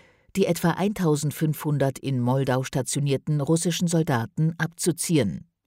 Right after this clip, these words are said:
Zudem unterzeichneten die Verteidigungsminister beider Seiten ein Abkommen,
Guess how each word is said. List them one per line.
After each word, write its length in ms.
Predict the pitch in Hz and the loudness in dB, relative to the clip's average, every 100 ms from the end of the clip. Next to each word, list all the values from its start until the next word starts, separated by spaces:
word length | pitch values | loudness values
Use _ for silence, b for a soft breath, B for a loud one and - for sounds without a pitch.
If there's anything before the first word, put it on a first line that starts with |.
| b b b b b b b b | b b b b b b b b
Zudem 400 | 202 190 214 196 | 4 6 4 2
unterzeichneten 880 | 160 151 - 160 147 - 156 - | 0 0 2 2 2 0 -2 0
die 140 | 131 113 | -2 -2
Verteidigungsminister 1160 | 135 123 139 143 147 151 - 156 147 - 175 | -2 0 0 2 2 0 0 0 0 0 0
beider 340 | 160 127 120 110 | 2 2 2 2
Seiten 420 | 139 131 - 143 | 2 0 0 -2
ein 200 | 151 165 | 0 0
Abkommen, 640 | 156 - - 156 135 101 | 0 -4 0 0 0 -2